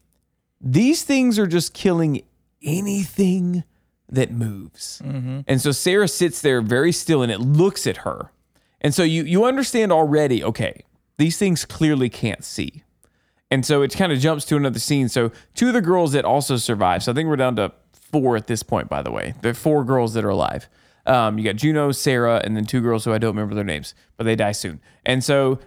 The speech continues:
Speaker 1: they kinda did a ter-, it just, in my personal opinion, they did a terrible, like, overt explanation of, okay, they can't see,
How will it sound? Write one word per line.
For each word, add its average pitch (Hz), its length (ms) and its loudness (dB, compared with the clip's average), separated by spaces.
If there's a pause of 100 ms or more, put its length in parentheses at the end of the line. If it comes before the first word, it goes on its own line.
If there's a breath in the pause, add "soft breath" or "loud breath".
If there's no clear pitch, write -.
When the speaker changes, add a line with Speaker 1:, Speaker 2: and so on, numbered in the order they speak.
Speaker 1:
they 151 120 2
kinda 233 240 0
did 165 180 0
a 139 60 -2
ter-, - 260 -10 (340 loud breath)
it - 120 -4
just, - 200 -8
in 190 100 0
my 175 140 2
personal 135 460 -2
opinion, 113 440 0 (260 loud breath)
they 165 80 2
did 208 200 2
a 185 60 2
terrible, 156 760 2
like, 123 320 0
overt 151 540 2
explanation 139 720 0
of, 98 240 0 (380 soft breath)
okay, 127 460 2
they 113 180 0
can't - 360 -2
see, 127 840 0